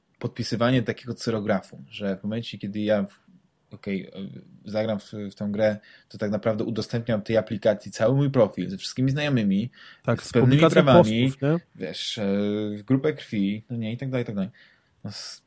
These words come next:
Speaker 1: proszę cię, no to jest, to jest bez sensu, no ale powiedzmy,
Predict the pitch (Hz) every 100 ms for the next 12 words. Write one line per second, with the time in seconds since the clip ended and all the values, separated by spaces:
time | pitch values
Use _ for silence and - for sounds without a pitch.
0 | - - - 117 - - 90 95 120 117
1 | - 135 139 131 113 117 139 156 156 143
2 | - - _ _ - _ _ _ _ _
3 | 127 143 139